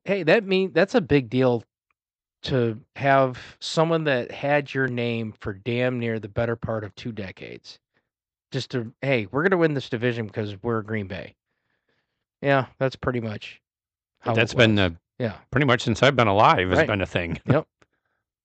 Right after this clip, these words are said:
Speaker 1: Well, not, well, no.
Speaker 2: Almost.
Speaker 1: No, 'cause they did win a championship when you were a kid back in sixty-three.
Speaker 2: <laughs>
Speaker 1: Yeah. So. But yeah, looking forward to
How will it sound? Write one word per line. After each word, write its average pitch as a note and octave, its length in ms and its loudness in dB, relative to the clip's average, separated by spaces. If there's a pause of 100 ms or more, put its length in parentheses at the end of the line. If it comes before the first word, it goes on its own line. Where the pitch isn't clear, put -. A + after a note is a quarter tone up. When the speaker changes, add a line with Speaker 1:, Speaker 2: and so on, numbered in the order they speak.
Speaker 1:
Well, C4 80 0
not, F#3 280 -2
well, C3+ 320 4 (140)
no. D#3 80 0
Speaker 2:
Almost. F2+ 500 0 (340)
Speaker 1:
No, G#2+ 340 -10
'cause - 420 -14
they C#3+ 120 -2
did D3+ 220 -2
win A#2+ 160 -6
a G2+ 60 -10
championship G#2+ 640 -12
when G2 280 -14
you A#2+ 120 -10
were F2+ 100 -10
a D2+ 100 -18
kid F#2 280 -16 (300)
back G#2 200 -16
in F#2+ 120 -18
sixty-three. - 1300 -20 (480)
Speaker 2:
<laughs> - 220 -4
Speaker 1:
Yeah. G#2 140 -10 (360)
So. F#2+ 280 -10 (2750)
But G#3+ 120 0
yeah, A3 180 4
looking D#3+ 280 0
forward E3 340 2
to D#3 540 -6